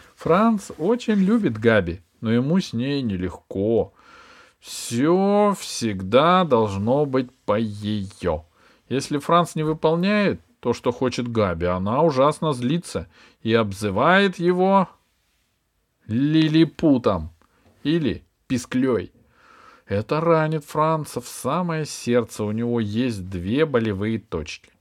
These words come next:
Слишком маленький рост и голос, который становится писклявым, когда Франц волнуется или огорчается. Раньше было ещё, была ещё и третья проблема. Его часто принимали за девочку,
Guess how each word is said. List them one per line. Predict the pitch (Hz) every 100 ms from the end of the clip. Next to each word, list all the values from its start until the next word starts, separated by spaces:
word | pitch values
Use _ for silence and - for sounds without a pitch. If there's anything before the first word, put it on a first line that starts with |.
| _ - - -
Слишком | - 165 220 233 - 110
маленький | 113 113 104 101 - 90
рост | 85 135 202 - _ _ _ _
и | 240 254
голос, | 185 143 160 170 156 147 - _ _ _
который | 110 101 117 113
становится | - 120 120 110 -
писклявым, | 98 98 - - 98 160 202 196 175 165
когда | 104 92 95
Франц | - 113 143 175 -
волнуется | 101 113 113 104 104 98 90 95
или | 135 190
огорчается. | 95 78 78 - - 76 80 - 156 _ _ - - - -
Раньше | 156 233 208 175
было | 170 196
ещё, | 175 156 - 170 175 -
была | - 135 160
ещё | 156 - 156
и |
третья | 147 165 175 113
проблема. | 101 110 101 101 85 73 - _ - - - - _
Его | 98 107 90 98 156 175
часто | - 143 151 - 127
принимали | 127 123 127 143 147
за | 127 139
девочку, | 147 151 87 - -